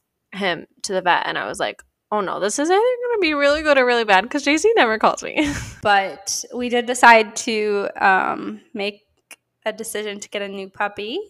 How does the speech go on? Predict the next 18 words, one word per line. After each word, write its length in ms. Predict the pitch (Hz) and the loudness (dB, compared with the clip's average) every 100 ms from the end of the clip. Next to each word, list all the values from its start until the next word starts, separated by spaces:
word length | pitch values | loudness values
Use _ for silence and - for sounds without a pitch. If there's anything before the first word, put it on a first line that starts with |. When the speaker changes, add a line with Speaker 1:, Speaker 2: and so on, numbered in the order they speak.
| - | -10
Speaker 2:
and 240 | 226 208 | -8 -6
it's 180 | 208 - | -8 -6
a 20 | |
little 160 | 220 220 | -6 0
baby 240 | 226 220 | 2 2
girl. 640 | 226 233 226 208 208 285 - - - | 2 2 6 4 4 -2 -8 -20 -10
So 240 | - 226 | 2 4
we 100 | 220 | 4
pick 220 | 226 247 262 | 2 0 2
her 60 | |
up 160 | 262 277 | 2 2
on 120 | 285 | -2
Saturday, 480 | 277 214 220 208 196 | 0 0 2 -2 -4
which 200 | 220 - | -8 -10
I'm 160 | 226 | -10
super 260 | - 220 - | -12 -14 -14
excited 500 | 214 - - - - | -14 -10 -10 -10 -12
about. 460 | - - - - | -12 -10 -10 -14